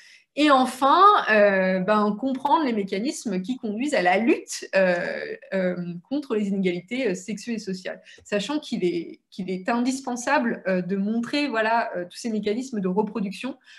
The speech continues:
avant de pouvoir parler, euh, de, euh, de lutte et, euh,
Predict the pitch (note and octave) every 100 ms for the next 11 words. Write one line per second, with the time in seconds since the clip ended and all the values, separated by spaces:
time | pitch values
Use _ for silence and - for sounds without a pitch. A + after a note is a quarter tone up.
0 | - A3 A3 C#4 C4+ A3+ A3+ A3+ A#3+ G3+
1 | G#3 B3 D4 - - _ G3+ F#3+ F3+ F3
2 | F3 G#3+ A#3+ A3+ F#3 F3+ F3 G3+ F#3 B3+
3 | C#4 - - A3 A#3+ G#3 F#3